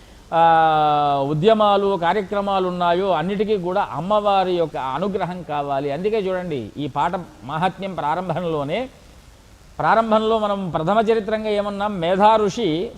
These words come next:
సురధుడికి సమాధికి చెప్పినటువంటి దేవీ మహాత్మ్యం. అంటే, మన లోపల ఉన్నటువంటి మేధాశక్తి, మనలో ఉండేటువంటి మంచి జిజ్ఞాసకు, సమాధి మార్గంలో వెళ్ళేటువంటి మార్గాన్ని చూపిస్తూ,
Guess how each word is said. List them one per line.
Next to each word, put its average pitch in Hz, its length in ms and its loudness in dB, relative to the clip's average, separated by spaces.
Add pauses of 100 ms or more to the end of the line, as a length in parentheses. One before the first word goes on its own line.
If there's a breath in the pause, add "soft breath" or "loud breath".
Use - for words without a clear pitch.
సురధుడికి 214 800 0 (380)
సమాధికి 214 840 0
చెప్పినటువంటి 196 720 -2
దేవీ 196 300 -2
మహాత్మ్యం. 139 580 -4 (520 loud breath)
అంటే, 185 180 2
మన 190 220 2
లోపల 220 380 6
ఉన్నటువంటి 196 520 0
మేధాశక్తి, 180 840 0
మనలో 185 500 2
ఉండేటువంటి 196 960 0 (300 loud breath)
మంచి 185 420 -2
జిజ్ఞాసకు, 185 840 -2 (180)
సమాధి 208 400 2
మార్గంలో 202 640 -2
వెళ్ళేటువంటి 190 800 -2
మార్గాన్ని 185 580 -2 (120)
చూపిస్తూ, 185 520 -2